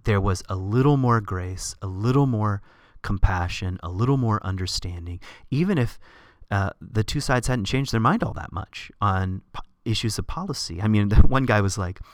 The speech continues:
"I hate liberals." And then he kind of threw out, he's like, "M-, I, I, not you," <laughs> which, which he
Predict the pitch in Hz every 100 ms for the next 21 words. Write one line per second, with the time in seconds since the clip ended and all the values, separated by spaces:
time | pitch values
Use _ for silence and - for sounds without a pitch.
0 | - - 127 104 - 165 165 131 - -
1 | _ - 151 214 147 85 - - - _
2 | _ _ _ _ _ _ - 123 123 135
3 | 131 120 101 - 117 110 95 92 92 95
4 | - 92 - - - _ _ 131 160 -
5 | 143 131 101 117 - - - - _ -
6 | 170 156 143 127 _ _ _ - - 165
7 | 147 139 139 - 127